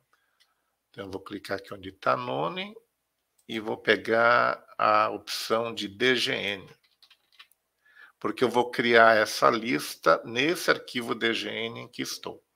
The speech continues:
Por simplicidade, eu vou fazer tudo nesse D G N que a gente tá usando.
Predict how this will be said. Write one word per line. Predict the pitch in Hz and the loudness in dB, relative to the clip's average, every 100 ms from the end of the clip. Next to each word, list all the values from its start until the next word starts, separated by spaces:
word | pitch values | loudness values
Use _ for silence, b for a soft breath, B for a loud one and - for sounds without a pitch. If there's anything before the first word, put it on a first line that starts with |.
| _ _ | _ _
Por | - 92 | -14 -12
simplicidade, | 107 95 110 110 143 113 117 120 131 - - B B B B | -14 -14 -14 -8 -8 0 0 2 -2 -6 -10 B B B B
eu | 110 | -8
vou | 98 110 | -4 -2
fazer | - 110 110 | 2 2 0
tudo | - 113 110 | -2 -6 -4
nesse | 113 110 113 | -4 -4 -6
D | 107 110 | -4 -2
G | 104 | -2
N | 104 104 104 | -6 -10 -12
que | - | -8
a | 104 | -8
gente | 101 - | -8 -10
tá | - 107 | -6 -6
usando. | 107 - | -6 -12